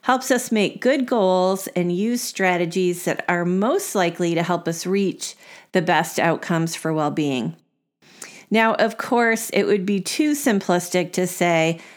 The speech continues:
that a behavioral pattern could be the result entirely of neurology or experience.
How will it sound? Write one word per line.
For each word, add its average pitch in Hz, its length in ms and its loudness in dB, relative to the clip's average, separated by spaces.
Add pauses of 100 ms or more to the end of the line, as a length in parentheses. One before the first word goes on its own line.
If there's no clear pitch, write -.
(120)
that 190 320 2
a 185 60 2
behavioral 214 760 2
pattern 180 420 0
could 180 220 -4
be 190 160 2
the 175 160 0
result 165 600 0 (400)
entirely 190 920 2
of 175 200 2
neurology 165 680 2
or 170 200 0
experience. 160 840 -4